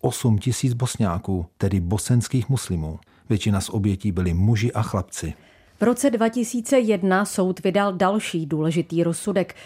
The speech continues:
Speaker 2: který uznal znásilňování za zločin proti lidskosti. Tresty odnětí svobody na dvanáct až dvacet osm let si tehdy vyslechli tři vojáci jednotek bosenských Srbů.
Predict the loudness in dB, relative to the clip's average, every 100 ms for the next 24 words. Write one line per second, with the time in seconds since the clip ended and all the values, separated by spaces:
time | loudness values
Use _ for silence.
0 | -20 -4 0 2 2 0 4 4 4 2
1 | 2 2 2 2 4 4 2 4 2 4
2 | 2 2 2 2 0 0 0 0 0 0
3 | -2 -4 -6 -6 -12 -16 -18 -20 -20 -8
4 | 0 2 4 2 4 4 4 2 -2 0
5 | 0 2 4 4 4 2 0 0 2 4
6 | 2 0 -4 -2 0 0 0 0 -2 -2
7 | -2 0 0 -2 -4 -20 -12 -2 0 4
8 | 2 4 2 4 2 2 0 2 0 0
9 | 0 2 4 4 2 0 0 0 2 0
10 | 0 0 0 -2 0 0 0 -2 -4 -2
11 | -4 -2 -6 -8